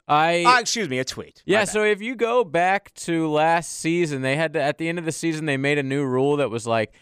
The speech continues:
Speaker 1: "Hey, you can only win M V P or be on the All-Pro team or All-N B A team if you play sixty-five out of eighty-two games. You have to reach a certain threshold of games played,"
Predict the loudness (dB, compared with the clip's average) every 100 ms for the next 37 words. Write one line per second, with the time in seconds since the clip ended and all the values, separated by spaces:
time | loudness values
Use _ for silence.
0 | _ -2 0 2 0 -4 -4 -2 -2 -2
1 | -4 -2 0 0 -2 -4 -2 -2 0 -2
2 | -2 -4 -2 0 0 2 0 0 -2 0
3 | -2 -2 0 0 0 -2 -2 -4 -6 -4
4 | 0 2 2 0 0 0 0 -2 -4 -2
5 | -4 -2 0 2 2 0 -6 _ _ _
6 | _ _ _ _ _ _ -6 0 2 2
7 | 2 0 -4 -4 -4 -4 -10 -2 0 2
8 | 0 -2 -2 -2 -4 -8 -10 -10 -12 -8
9 | -4 -4 -4 -4 -6 -6 -10 -2 -2 -2
10 | -2 -2 -2 -4 -6 -4 -4 -4 -6 -4
11 | -2 0 -2